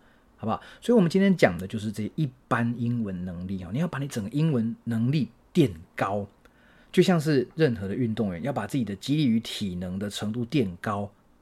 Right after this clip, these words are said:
也不一定是运动员，一般人想要让肌力变大，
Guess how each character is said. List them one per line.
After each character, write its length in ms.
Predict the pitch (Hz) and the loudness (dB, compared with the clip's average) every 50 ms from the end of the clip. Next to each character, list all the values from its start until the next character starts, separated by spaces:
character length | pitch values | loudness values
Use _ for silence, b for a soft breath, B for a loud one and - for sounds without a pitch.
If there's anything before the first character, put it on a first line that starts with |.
| _ _ _ - | _ _ _ -10
也 120 | 107 104 | -10 -4
不 140 | 107 147 180 | 0 2 2
一 40 | 147 | 4
定 140 | 156 151 143 | 4 2 2
是 100 | 156 147 | 0 0
运 80 | 131 | 0
动 120 | 131 123 101 | 0 -2 -2
员， 80 | - - | -2 0
一 80 | 214 | -2
般 380 | - - _ - 180 196 202 185 | -2 -2 _ 0 2 4 4 4
人 180 | 135 107 101 | 2 0 -2
想 160 | 104 - 101 95 | -4 -6 -6 -6
要 60 | 110 | -4
让 260 | 131 139 127 117 117 - - | -2 -2 -2 -2 -4 -6 -6
肌 140 | - 147 | -2 -2
力 100 | 165 180 | 0 0
变 200 | 151 170 165 143 | 0 0 0 -2
大， 220 | 143 160 139 - | -2 -4 -4 -6